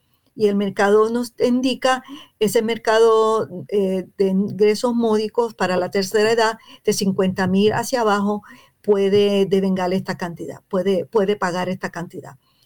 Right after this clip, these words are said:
que tendría que representar un treinta y cinco por ciento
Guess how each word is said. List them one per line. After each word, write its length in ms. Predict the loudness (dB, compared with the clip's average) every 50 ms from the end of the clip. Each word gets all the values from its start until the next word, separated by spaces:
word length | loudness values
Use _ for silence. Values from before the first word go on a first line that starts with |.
| _ _
que 140 | -2 -2 -2
tendría 540 | -4 _ _ -2 -2 -2 -2 -2 -2 -2 -2
que 100 | 0 0
representar 640 | 0 0 0 -2 -4 -4 -6 -4 -2 -2 -2 0 0
un 300 | 0 0 0 -2 -4 -2
treinta 360 | 0 0 0 -2 -2 -2 -2
y 60 | -2
cinco 560 | 0 -2 0 2 2 2 2 2 2 0 0 -4 -10 -20 -20 -20 _ _
por 160 | -2 -2 -2
ciento 600 | -2 -4 -6 -6 -6 -2 2 2 2 2 0 -2